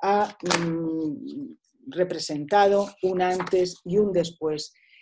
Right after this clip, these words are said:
en el universo de la, de la ciencia forense. Porque el in-, el informe ha puesto de relieve,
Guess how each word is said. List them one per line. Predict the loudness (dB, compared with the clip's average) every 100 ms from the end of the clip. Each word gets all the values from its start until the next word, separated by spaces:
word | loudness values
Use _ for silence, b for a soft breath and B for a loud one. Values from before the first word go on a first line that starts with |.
| b
en | -4 -2
el | -2 -4 -4
universo | -4 0 2 4 2 -2 -4 -4 -4
de | -2 0
la, | -2 -4 -8 -4
de | 0
la | 0 -2
ciencia | -6 -6 -6 -6 -8
forense. | -8 -10 -10 -12 -14 -14 _ _ b b b
Porque | 2 4
el | 4
in-, | 2 -2 -4
el | 0 2
informe | 2 2 2 4 2 0
ha | -4
puesto | 2 2 2 2
de | 4
relieve, | 6 6 6 4 4 0